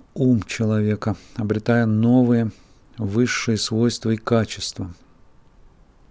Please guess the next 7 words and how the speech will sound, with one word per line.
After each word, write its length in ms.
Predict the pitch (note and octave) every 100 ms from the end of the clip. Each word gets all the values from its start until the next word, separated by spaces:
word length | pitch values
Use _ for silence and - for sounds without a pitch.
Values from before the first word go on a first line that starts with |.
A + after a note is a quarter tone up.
| _ _ - - - - - -
Под 140 | A#2 G2+
воздействием 680 | A2+ A#2 C#3 B2+ - B2
Духа 340 | A2+ B2+ - A2
Божьего 540 | G#2+ C3 B2+ A2+ G#2
ум 400 | - G#3 B2+ B2 -
всё 200 | - A2
более 480 | G#2 A#2 A2+ A2